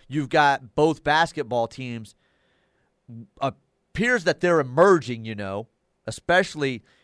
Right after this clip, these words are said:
you know, the women had just a huge turnaround this year. And, uh, Porter has had a great, uh, deal of success. So there's not many that could compete with Oklahoma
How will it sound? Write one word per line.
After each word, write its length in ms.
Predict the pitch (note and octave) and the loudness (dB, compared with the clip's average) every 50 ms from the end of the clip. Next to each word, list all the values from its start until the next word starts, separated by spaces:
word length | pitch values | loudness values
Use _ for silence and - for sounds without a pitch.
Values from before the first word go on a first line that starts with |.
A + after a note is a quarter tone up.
| _ _ | _ _
you 120 | - C#3 | -8 -6
know, 120 | B2 A2+ A2 | -4 -4 -4
the 120 | G2 A#2+ | -4 -4
women 360 | A2 G2+ D#3 G3 G3 D3 B2 | -2 0 -2 -2 -2 -4 -8
had 240 | G#2+ A2+ A#2 A2+ G2+ | -8 -6 -6 -8 -6
just 180 | G2 A2+ - - | -8 -12 -12 -12
a 60 | G#2 | -14
huge 460 | F#2 - - D#3+ F#3 G3+ F3+ - - | -14 -12 -12 -10 -8 -8 -8 -10 -12
turnaround 560 | - B2+ A#2+ A2 G2+ G2+ G2 F#2+ F#2+ F#2 F2 | -12 -12 -12 -12 -10 -12 -12 -12 -12 -12 -14
this 240 | F2+ F#2 F2 - - | -14 -16 -16 -16 -16
year. 240 | F#2 F2 F2+ F#2+ F#2+ _ _ _ _ _ _ _ _ _ _ _ _ _ _ _ _ _ | -14 -10 -10 -10 -12 _ _ _ _ _ _ _ _ _ _ _ _ _ _ _ _ _
And, 380 | G#2 G#2 G#2 G#2 G2+ G#2 G2+ | -12 -10 -8 -8 -8 -8 -6
uh, 360 | G#2+ G#2 G2+ G2 G2 G2 F#2+ F2+ - _ _ _ _ _ _ - | -4 -4 -2 -2 -2 -4 -6 -8 -10 _ _ _ _ _ _ -8
Porter 340 | C#3+ E3+ F3+ D#3 D3+ B2+ | -4 -4 -2 0 0 -2
has 120 | B2+ B2 A2 | -2 -4 -4
had 180 | B2 A#2+ A2+ A2+ | -4 -4 -4 -4
a 80 | A2 | -6
great, 400 | G2+ F#2+ A2 B2 A#2+ A#2 A#2 - _ _ _ | -8 -6 -4 -4 -4 -4 -6 -8 _ _ _
uh, 220 | - G#2+ G#2 G#2 G2+ | -6 -6 -4 -4 -6
deal 240 | G2 A2+ B2+ A#2 | -4 -4 -4 -4
of 80 | A2+ G2+ | -4 -8
success. 480 | - G2+ - - - A2 G2+ G2+ G#2 - | -10 -16 -20 -14 -10 -8 -6 -6 -8 -8
So 480 | - - B2 A#2 G#2+ G#2 G#2 G2 F2+ - _ _ _ _ _ _ _ _ _ _ _ _ _ | -8 -6 -4 -4 -2 -4 -4 -6 -8 -12 _ _ _ _ _ _ _ _ _ _ _ _ _
there's 300 | G#2+ C3 F3+ G#3 F3 D#3 | -2 0 0 0 0 -2
not 260 | F#3+ G#3+ A3 G#3+ - | 0 0 2 2 0
many 340 | F3 E3+ E3+ F3+ F3 E3 E3 C#3+ | -2 -6 -6 -6 -4 -4 -4 -2
that 180 | C#3+ - - | 0 -2 -2
could 160 | - C3 G#2+ | -4 -10 -12
compete 440 | - B2 A2 - - C#3+ D3 C#3 - | -12 -12 -14 -10 -10 -10 -10 -10 -10
with 240 | A#2 A2+ G#2+ - _ - | -10 -10 -10 -10 _ -8
Oklahoma 840 | C3 C3 B2+ - A2+ G#2+ G2 A2+ A#2+ A#2+ A2+ G#2+ G#2+ G#2 G2+ G2 F#2 | -8 -8 -6 -8 -10 -10 -8 -8 -10 -10 -10 -8 -8 -6 -6 -8 -8